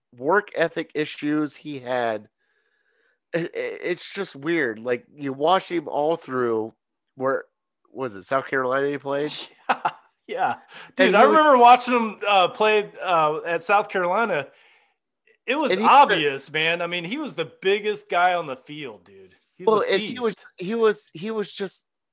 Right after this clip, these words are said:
Speaker 1: I think he finally got to the point where he couldn't push over people anymore. You know what I mean?
Speaker 2: Yeah.
Speaker 1: Like, he finally met what,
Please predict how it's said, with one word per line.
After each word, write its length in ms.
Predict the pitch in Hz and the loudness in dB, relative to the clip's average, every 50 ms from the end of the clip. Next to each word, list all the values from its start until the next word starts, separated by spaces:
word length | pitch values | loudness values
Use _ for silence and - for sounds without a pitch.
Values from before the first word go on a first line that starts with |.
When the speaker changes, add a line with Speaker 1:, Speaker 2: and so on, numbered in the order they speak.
| _ | _
Speaker 1:
I 120 | - 165 175 | 0 0 0
think 240 | 175 - 220 233 | 0 -4 -6 -4
he 140 | 220 226 214 | -4 -8 -8
finally 380 | 170 - 190 190 202 196 185 160 | -4 0 0 2 2 2 0 0
got 240 | 160 175 180 - - | 0 -2 -2 -2 -8
to 80 | 156 | -6
the 100 | 139 131 | -6 -6
point 460 | 117 _ _ 139 139 151 170 185 - _ _ | -8 _ _ -6 -6 -6 -6 -8 -12 _ _
where 480 | _ 120 135 139 143 139 135 135 127 - _ _ _ _ _ _ _ _ _ _ _ _ | _ -4 -2 2 2 4 2 2 0 -4 _ _ _ _ _ _ _ _ _ _ _ _
he 180 | _ 180 214 196 | _ -6 -6 -2
couldn't 240 | 233 262 240 165 | -2 -2 -2 -2
push 260 | - - 175 170 - - | -2 -4 -4 -4 -2 0
over 340 | - 160 185 196 180 135 | 2 2 2 2 0 -4
people 400 | 98 - 110 104 95 - 92 95 | -6 -6 -12 -12 -12 -12 -12 -12
anymore. 480 | 92 90 92 90 90 - - - 139 _ _ _ _ _ _ _ _ | -10 -12 -12 -12 -12 -14 -14 -14 -16 _ _ _ _ _ _ _ _
You 80 | 156 165 | -2 2
know 80 | 180 | 4
what 100 | 202 202 190 | 4 4 2
I 40 | 175 | 2
mean? 340 | 160 170 175 190 208 185 _ | 0 -2 -2 -2 -6 -10 _
Speaker 2:
Yeah. 380 | - 127 127 123 110 98 92 - _ _ _ _ _ | -10 -8 -6 -6 -6 -8 -12 -14 _ _ _ _ _
Speaker 1:
Like, 160 | 151 151 147 | 0 0 0
he 160 | 170 196 196 | -2 -8 -8
finally 460 | - _ 190 196 214 214 202 208 196 | -4 _ 2 2 2 4 2 0 -2
met 440 | 170 147 143 165 175 175 165 160 - - _ | -2 -4 2 4 4 4 4 2 0 -4 _
what, 320 | - 147 151 151 143 139 | -6 -2 0 0 0 0